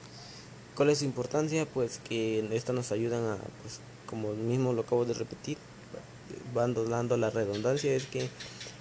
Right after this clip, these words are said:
pues, no importa la distancia que tengamos, simplemente y sencillamente, pues, podemos estar como conectados, pero en que estemos lejos sin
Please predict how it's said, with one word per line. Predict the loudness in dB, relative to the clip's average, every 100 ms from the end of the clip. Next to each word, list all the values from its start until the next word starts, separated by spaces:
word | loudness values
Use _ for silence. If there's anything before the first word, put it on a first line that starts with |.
| -4
pues, | 0 4
no | 4
importa | 4 4 6
la | 4
distancia | 4 4 2 2
que | 0
tengamos, | 0 0 2 2 0
simplemente | -2 0 0 2 0 0 0 0 -4 -8 -10 -14 -18 -18 -18 -18 -18 -8
y | -2
sencillamente, | 0 0 0 2 2 2 2 0
pues, | 0 -4 -2 -6 0
podemos | 2 4 4
estar | 0 2 2 4
como | 0 -2
conectados, | -2 -2 0 4 6 6
pero | 2 0
en | -2
que |
estemos | -6 -2 0 2
lejos | 2 0 0
sin | -2 -2